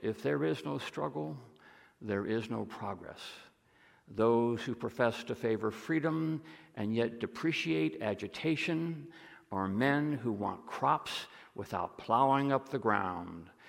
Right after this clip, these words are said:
They want rain without thunder and lightning. They want the ocean without the awful roar of its many waters." The struggle may be a moral one, or it may be a physical one,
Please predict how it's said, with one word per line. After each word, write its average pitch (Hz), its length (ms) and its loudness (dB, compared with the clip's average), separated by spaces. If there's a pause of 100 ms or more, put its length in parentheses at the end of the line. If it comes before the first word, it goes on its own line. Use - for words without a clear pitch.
(180)
They 104 120 -2
want 95 260 -4
rain 156 960 2 (100)
without 98 400 0
thunder 143 540 4
and 143 120 2
lightning. 95 760 -2 (260)
They 98 140 -4
want 101 260 0
the 107 140 -6
ocean 147 880 2 (220)
without 110 420 0
the - 140 -6
awful 127 560 0
roar 117 600 4
of 101 140 -4
its - 180 -6
many 101 240 -4
waters." 82 920 -6 (200)
The 98 80 -12
struggle 185 800 4 (220)
may 98 160 -2
be 92 160 -4
a 87 100 -2
moral 170 400 6
one, 92 520 0 (280)
or 101 200 0
it 95 80 -4
may 107 180 2
be 101 180 -2
a 92 80 0
physical 175 560 2
one, 160 520 2